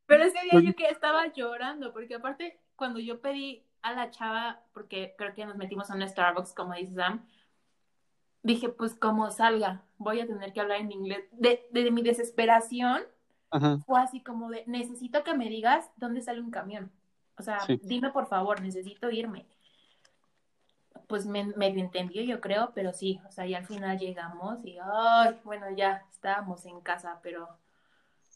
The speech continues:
Speaker 2: Sí,
Speaker 1: sí.
Speaker 2: no, horrible. Porque además, otra cosa, uno piensa que habla buen inglés, buen nivel de inglés allá en México, y de repente te encuentras con estas situaciones acá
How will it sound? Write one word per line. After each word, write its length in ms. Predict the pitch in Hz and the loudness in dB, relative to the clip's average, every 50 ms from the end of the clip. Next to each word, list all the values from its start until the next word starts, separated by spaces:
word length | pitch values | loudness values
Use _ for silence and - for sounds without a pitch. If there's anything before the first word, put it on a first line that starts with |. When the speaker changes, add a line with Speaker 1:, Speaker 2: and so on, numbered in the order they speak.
| _ _ _ _ | _ _ _ _
Speaker 2:
Sí, 220 | - - - 123 | -8 -2 0 2
Speaker 1:
sí. 80 | 120 120 | 4 4
Speaker 2:
no, 60 | 117 | 2
horrible. 220 | 107 113 113 113 - _ - - - - - | 2 0 -2 -4 -6 _ -18 -16 -14 -4 2
Porque 220 | - 160 - - 151 | 4 4 6 6 8
además, 200 | 147 165 160 - | 8 8 8 8
otra 220 | - 175 - 185 190 | 6 6 8 8 8
cosa, 260 | - 208 220 185 139 - | 10 8 10 10 10 10
uno 220 | 151 165 202 214 | 10 10 10 10
piensa 320 | 214 202 202 202 185 214 | 10 10 8 10 8 4
que 140 | 196 - 170 | 4 8 8
habla 220 | 160 165 170 180 180 | 10 10 12 10 10
buen 220 | 160 170 175 180 | 10 10 10 10
inglés, 420 | 170 165 143 139 135 143 151 143 | 8 8 8 10 10 8 8 8
buen 160 | 147 143 147 151 | 6 6 8 10
nivel 280 | 160 156 151 156 151 | 10 10 10 10 10
de 60 | 156 | 8
inglés 380 | 147 135 123 127 131 143 135 - - 120 | 8 8 8 8 6 6 4 4 2 2
allá 200 | 117 120 135 147 | 4 6 8 8
en 120 | 143 143 | 10 10
México, 520 | 143 139 131 - 147 139 - 151 160 226 _ - - - - _ _ _ - | 10 8 6 6 2 4 6 6 4 4 _ -10 -20 -20 -20 _ _ _ 8
y 80 | 143 | 10
de 140 | 131 131 135 | 12 12 12
repente 380 | 131 139 - - 156 160 202 208 | 10 10 8 10 8 10 10 8
te 100 | - 160 | 8 8
encuentras 340 | 143 139 147 156 156 143 - | 8 10 8 8 6 6 6
con 140 | - 147 143 | 6 6 6
estas 180 | 143 - 180 147 | 6 6 4 2
situaciones 540 | 147 - - 113 - - 143 143 156 156 - | 2 0 -2 -2 0 2 2 2 2 2 -2
acá 300 | 113 - - 113 113 | -2 4 6 6 6